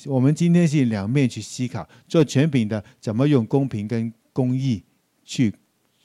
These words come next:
去管理下面的人，啊，倒，倒过来，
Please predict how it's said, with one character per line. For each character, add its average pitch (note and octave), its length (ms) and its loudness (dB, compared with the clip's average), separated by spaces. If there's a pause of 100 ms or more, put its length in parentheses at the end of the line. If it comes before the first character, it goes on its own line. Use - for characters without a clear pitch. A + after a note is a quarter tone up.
去 - 220 -4
管 A2 320 -4
理 G#2 80 -4
下 A2 260 -4
面 G2 180 -8
的 D2+ 140 -18
人， D2+ 160 -20 (320)
啊， F#2+ 180 -16 (300)
倒， D#3 220 2
倒 F3 260 4
过 D3 160 6
来， A#2+ 180 2